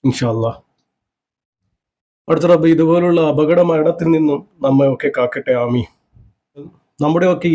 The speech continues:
ഈമാൻ പടച്ച റബ്ബ് നിലനിർത്തി തരട്ടെ, ആമീൻ. ഈമാനോടുകൂടി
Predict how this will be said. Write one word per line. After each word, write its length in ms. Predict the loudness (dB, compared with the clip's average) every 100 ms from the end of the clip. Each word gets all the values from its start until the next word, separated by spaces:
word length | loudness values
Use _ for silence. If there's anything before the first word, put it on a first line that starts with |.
| 2
ഈമാൻ 280 | 2 0 -2 -2
പടച്ച 240 | -4 -2 -2
റബ്ബ് 160 | 0 0
നിലനിർത്തി 360 | 0 0 -2 -4
തരട്ടെ, 240 | -4 -4 -4 -2
ആമീൻ. 220 | -2 -2 -6 _ _ _ _ _ _ _ _ _ _ _ _ _ _ -2 2
ഈമാനോടുകൂടി 800 | 4 4 6 6 6 4 4